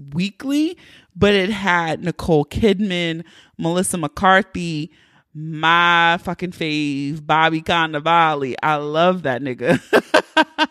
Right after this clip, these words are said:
Uh, Regina Hall, Michael Shannon from Mad Men. It was a true ensemble cast. And let me tell you, they were acting, acting, acting,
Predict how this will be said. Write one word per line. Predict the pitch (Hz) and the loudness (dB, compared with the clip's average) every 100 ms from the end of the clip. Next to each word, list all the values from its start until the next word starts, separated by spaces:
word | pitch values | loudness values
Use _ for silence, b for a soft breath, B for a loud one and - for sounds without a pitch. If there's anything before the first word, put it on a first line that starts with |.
| B 302 349 330 - | B -12 -12 -14 -4
Uh, | 214 208 202 196 190 185 | 2 4 4 4 0 -2
Regina | 196 175 202 220 220 | -4 -4 -8 -6 -6
Hall, | 233 254 262 262 240 202 175 170 B B 202 | -4 -2 2 2 4 4 2 0 B B -6
Michael | 196 196 226 226 | 0 2 2 -2
Shannon | 240 - 214 226 240 226 | -2 -2 0 2 2 2
from | 240 196 190 | 0 -4 -4
Mad | 196 208 220 214 | -4 -2 -2 -2
Men. | 202 160 | -2 0
It | 160 151 | 0 -2
was | 165 180 170 | -2 -2 0
a | 160 160 170 | 0 0 -2
true | - 262 285 233 | -4 0 0 0
ensemble | 196 220 196 190 185 180 | -2 -4 -4 -4 -4 -6
cast. | - 160 160 165 - B B B | 0 2 2 -2 -6 B B B
And | - | -2
let | 214 330 | 0 0
me | |
tell | 440 - 240 247 | -4 0 2 2
you, | 185 135 143 - - | 2 0 -2 -10 -18
they | 160 156 185 214 254 277 - | -4 0 4 4 2 0 -4
were | 170 151 180 185 185 180 - _ _ - | -6 -2 0 2 2 -2 -6 _ _ -4
acting, | 151 160 - _ - 160 156 147 - _ | 0 0 -4 _ -6 -4 -4 -8 -14 _
acting, | 147 143 - _ 151 143 135 - _ | -2 -2 -4 _ -8 -6 -6 -10 _
acting, | 120 107 - _ 131 104 90 | -4 -4 -6 _ -6 -6 -10